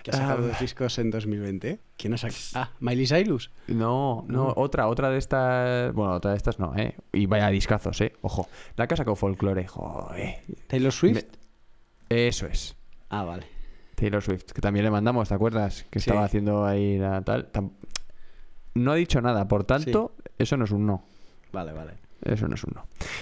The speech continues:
Speaker 2: Pero bueno, vamos allá. Lo que estábamos diciendo con Grises, que a, a raíz de, mm, del, de lo que dijo este, que, que era una, que era un grupazo, que les parecía un grupazo y tal,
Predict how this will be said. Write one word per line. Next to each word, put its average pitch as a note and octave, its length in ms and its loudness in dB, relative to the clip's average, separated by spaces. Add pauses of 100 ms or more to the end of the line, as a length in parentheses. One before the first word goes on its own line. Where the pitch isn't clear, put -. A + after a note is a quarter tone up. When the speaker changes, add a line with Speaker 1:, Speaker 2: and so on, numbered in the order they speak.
(100)
Speaker 2:
Pero B2+ 160 4
bueno, C3+ 140 4
vamos D3 180 2
allá. C3 380 2
Lo A2+ 120 2
que A#2 100 0
estábamos C3 340 2
diciendo G2+ 380 2
con G2+ 160 2
Grises, G2 580 0
que A2+ 80 2
a, A2 40 4
a G#2+ 240 2
raíz G#2+ 300 2
de, B2+ 600 2
mm, G#2+ 160 0 (1080)
del, G2+ 380 4
de G2 120 4
lo F#2 100 0
que F#2 100 2
dijo G#2+ 260 2
este, B2+ 260 0
que, F#2+ 280 -2
que - 100 -6
era - 100 -4
una, F#2 460 0
que F#2 80 -2
era F#2 300 -2
un F#2 100 -2
grupazo, G#2 480 0
que G2+ 60 2
les F#2+ 100 0
parecía G2 240 2
un F#2+ 60 2
grupazo G2+ 300 0
y G2 40 0
tal, A#2 180 0